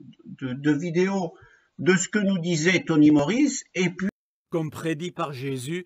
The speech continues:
Speaker 2: nous rencontrons beaucoup d'opposition. En effet, en Matthieu dix, verset vingt-deux, il a dit, « Tout le monde vous haïra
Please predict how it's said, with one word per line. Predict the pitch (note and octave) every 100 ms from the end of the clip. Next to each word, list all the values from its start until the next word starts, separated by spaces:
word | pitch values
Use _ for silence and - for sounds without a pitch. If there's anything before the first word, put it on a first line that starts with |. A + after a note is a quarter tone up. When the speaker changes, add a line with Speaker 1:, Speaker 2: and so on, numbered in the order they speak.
| _
Speaker 2:
nous | D#3+ D3+
rencontrons | D#3+ D#3+ D#3+ - E3
beaucoup | C#3+ F3+ F#3 F3
d'opposition. | C3+ A#2 C3 A#2+ A#2 A#2 G2+ F#2 _ _ _ -
En | C#3
effet, | B2+ B2 E3+ F3
en | C#3
Matthieu | C3+ D3 - D3+
dix, | A#2+ E3+ D#3+ B2
verset | A#2+ A#2+ - B2+
vingt-deux, | C3+ C3+ B2+ C3+ E3+ _ _ _ _ _ _ _ _ _ -
il | D3 C3+
a | A#2
dit, « | D3+ E3 _ _ _ _ _ _ _ _ _ _ _
Tout | G3 G#3
le | F#3 E3
monde | D#3+ E3 E3 B2+
vous | C3 D3+ -
haïra | D3 D#3 E3 D#3 C#3 C3+